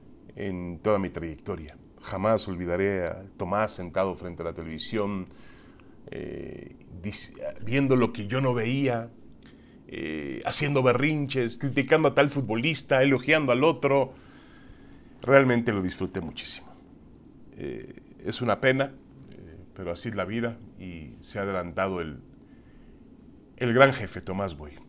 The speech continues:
al que vamos a recordar con, con mucho cariño y con mucho afecto y sobre todo con mucho respeto. Yo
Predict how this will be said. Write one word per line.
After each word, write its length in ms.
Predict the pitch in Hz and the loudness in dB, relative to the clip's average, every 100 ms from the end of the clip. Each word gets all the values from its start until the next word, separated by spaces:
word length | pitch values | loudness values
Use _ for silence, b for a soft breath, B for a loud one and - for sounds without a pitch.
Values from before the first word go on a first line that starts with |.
| - - | -20 -10
al 120 | - 98 | -4 2
que 80 | |
vamos 200 | 123 123 | 2 2
a 40 | 107 | 0
recordar 460 | 101 107 113 123 | -2 2 4 4
con, 380 | - 104 95 80 - B B B B B - - - | 2 -4 -2 -6 -12 B B B B B -20 -20 -6
con 120 | 113 | 0
mucho 240 | 120 127 | 0 2
cariño 360 | 110 107 127 127 | 2 2 2 2
y 60 | 117 | 0
con 140 | 98 | -2
mucho 240 | 104 101 | -2 -2
afecto 600 | 98 - 139 - 151 - - - - - - | -4 -4 -4 -2 -2 -2 -10 -20 -20 -20 -12
y 100 | - | -6
sobre 200 | 117 139 | -2 0
todo 220 | 139 208 196 | 4 4 4
con 120 | 156 | 0
mucho 220 | 156 156 | -2 -2
respeto. 400 | 123 120 135 110 | -2 -2 -4 -2
Yo 420 | 107 139 143 135 | 2 6 6 4